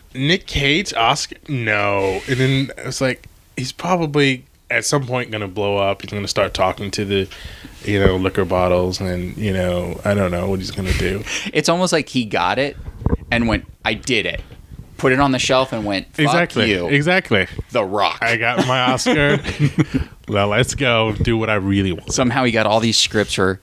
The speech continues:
Speaker 2: The Rock, Con Air, and Face Off went, "I can't do these if I want the gold. I'm pushing that off." Gets it? Oh, yeah.
Speaker 1: He's
Speaker 2: And then
Speaker 1: like
Speaker 2: pushes everything else to the side. Anything, it's like, uh, "Steven Spielberg, serious, no."
Speaker 1: Yeah, he's like, <laughs>
Speaker 2: "What
Speaker 1: "Come
Speaker 2: you
Speaker 1: to
Speaker 2: got,
Speaker 1: Papa."
Speaker 2: Michael Bay?"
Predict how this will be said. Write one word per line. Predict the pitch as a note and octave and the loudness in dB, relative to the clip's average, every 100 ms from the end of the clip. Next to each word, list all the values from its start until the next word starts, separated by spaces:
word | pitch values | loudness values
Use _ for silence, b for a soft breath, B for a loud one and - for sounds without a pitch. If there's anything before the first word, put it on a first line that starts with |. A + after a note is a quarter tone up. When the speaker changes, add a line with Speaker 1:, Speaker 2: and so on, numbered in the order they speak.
| - | -6
Speaker 2:
The | - | -4
Rock, | D3 F3 A2 - | 0 0 0 -4
Con | - D3 | -2 0
Air, | D#3 | 2
and | C#3 | 2
Face | C#3 C#3 | 0 0
Off | A#2+ G#2+ | 0 0
went, | G#2 F2+ _ | -2 -2 _
"I | G#2+ D3 | -6 -4
can't | - F3 D#3 - | -2 -2 0 0
do | A#2 B2 A2+ | 0 2 2
these | G2 F2+ F2 F2 - - | 0 -2 -2 -6 -10 -4
if | A2 G#2 | -4 0
I | G#2 | 0
want | G2 F#2 F2 | 0 -2 -4
the | F#2+ | -4
gold. | F2+ F2 - - - - - - - | 0 0 -2 -10 -16 -20 -20 -16 -6
I'm | F#2+ | -4
pushing | - - C3 - A2 | -4 0 2 2 0
that | G2 F#2 | 0 0
off." | F2 E2 A2 | -2 -2 -2
Gets | B2 A#2+ | 0 2
it? | C#3+ C#3+ - - - | 0 0 -6 -20 -20
Oh, | - - | -20 -20
yeah. | - - - - | -20 -18 -16 -6
Speaker 1:
He's | G2+ | 0
Speaker 2:
And | F#2 | 2
then | C3 A2+ | 2 2
Speaker 1:
like | |
Speaker 2:
pushes | D3 C3+ G2 | 2 0 0
everything | - G#2+ A2+ G#2+ | -2 0 0 0
else | G#2 G2+ | -2 -2
to | - | -4
the | G2 | -4
side. | - F#2+ F#2 | -2 0 0
Anything, | G#2+ G#2 A2+ | -2 -4 -2
it's | G#2 | -2
like, | G#2 F#2 B B B - | -2 -2 B B B -10
uh, | A2+ | -6
"Steven | - D3 C3+ | 0 2 2
Spielberg, | A2+ C3 B2+ A#2 G2 | 2 0 0 0 -2
serious, | - - C3+ A#2+ A#2+ | -2 0 2 4 4
no." | A#2+ A#2 E2 - - | 4 4 4 -2 -4
Speaker 1:
Yeah, | D3+ D3+ | 0 2
he's | C#3+ C3+ | 2 2
like, | - - | 2 0
<laughs> | - A3 - G3+ - | 0 0 2 0 0
Speaker 2:
"What | A#2 | 0
Speaker 1:
"Come | D3 | 2
Speaker 2:
you | E3 | 2
Speaker 1:
to | |
Speaker 2:
got, | D3+ | 2
Speaker 1:
Papa." | C#3+ C3+ A2+ | 2 2 2
Speaker 2:
Michael | A2+ A2+ | 2 2
Bay?" | A2 G#2 G#2 | 2 2 0